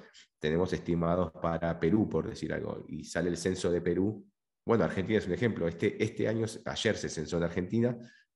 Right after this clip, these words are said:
para el año que viene seguramente va a haber, va a haber datos actualizados en Argentina, y lo que hace el proyecto de, de Facebook es, cuando hay datos oficiales, eh, los toma como base y recalibra sus estimados tomando en cuenta el censo más reciente.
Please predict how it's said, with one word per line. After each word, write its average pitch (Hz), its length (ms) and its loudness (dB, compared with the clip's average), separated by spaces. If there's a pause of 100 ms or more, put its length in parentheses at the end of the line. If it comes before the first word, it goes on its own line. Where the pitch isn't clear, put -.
(220)
para 80 180 0
el 85 60 2
año 95 220 4
que 87 100 2
viene 101 240 4
seguramente 85 580 -2
va 80 120 0
a 82 40 0
haber, 82 220 0
va - 300 -6
a - 0 -
haber 82 160 -2
datos 85 300 -4
actualizados 82 640 -2
en 98 60 -2
Argentina, 104 560 0 (420)
y 90 120 4
lo 87 120 6
que 104 100 4
hace 101 140 2
el 92 80 2
proyecto 92 560 4
de, 80 480 2
de 85 120 -2
Facebook 98 420 2
es, - 220 0 (300)
cuando 85 260 2
hay 101 80 6
datos 101 540 0
oficiales, 95 1080 0 (760)
eh, 78 240 4
los 73 220 0
toma 95 240 4
como 90 220 4
base 107 300 2
y 98 200 2
recalibra 95 580 -2
sus 101 220 -8
estimados 90 560 -2
tomando 80 280 -2
en 78 80 -6
cuenta 80 220 -8
el 78 80 -4
censo 80 280 -4
más 76 140 0
reciente. - 400 -6